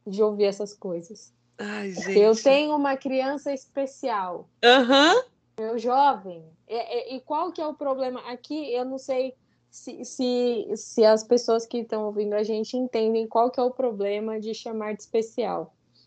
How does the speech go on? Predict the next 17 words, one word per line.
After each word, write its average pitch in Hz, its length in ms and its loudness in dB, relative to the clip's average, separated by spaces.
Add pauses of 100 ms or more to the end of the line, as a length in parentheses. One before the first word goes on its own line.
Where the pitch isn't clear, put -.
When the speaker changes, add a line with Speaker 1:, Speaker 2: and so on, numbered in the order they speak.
(140)
Speaker 1:
E 240 60 4
a 233 120 6
gente 302 320 -2
sabe, 226 600 -2
né? 202 260 -8
Aí 240 240 -2
tem 269 280 -2
outra 294 280 -4
coisa. 202 540 -4
A 220 160 -4
gente 247 200 -8
sabe 294 280 -6
que 294 100 -10
não 240 160 -8
é 208 60 -8
por 202 180 -2
mal. 190 260 -8